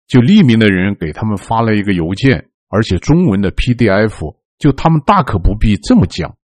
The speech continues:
就你就说有人给你发了这个邮件就完了，你非要添油加醋说P D F文件，还是发的是链接，而且呢还是中文的，就这个有些画蛇添足的描述呢，更加说明了范德比尔特大学呢，它只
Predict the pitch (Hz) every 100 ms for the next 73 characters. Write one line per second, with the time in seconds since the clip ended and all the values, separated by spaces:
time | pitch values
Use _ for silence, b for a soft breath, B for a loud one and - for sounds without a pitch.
0 | _ - 202 139 180 185 151 104 147 120
1 | 120 95 - 120 123 117 90 98 113 101
2 | 82 80 85 - _ _ 117 117 - 202
3 | 180 - 165 151 127 143 135 123 131 -
4 | 143 147 160 135 98 87 92 98 - _
5 | _ - 127 127 - 139 135 127 123 151
6 | 165 95 - 113 123 - _ _ 98 139
7 | 101 92 - 107 - - - 190 220 82
8 | 151 - - _ _ 139 - 269 139 98
9 | 87 - _ _ 104 90 - 117 156 135
10 | 120 - 165 160 110 104 95 78 104 -
11 | 156 104 85 _ _ - 226 123 120 104
12 | - _ _ - 156 160 95 95 85 -
13 | - 151 127 131 147 - 147 143 143 190
14 | 95 170 82 - 175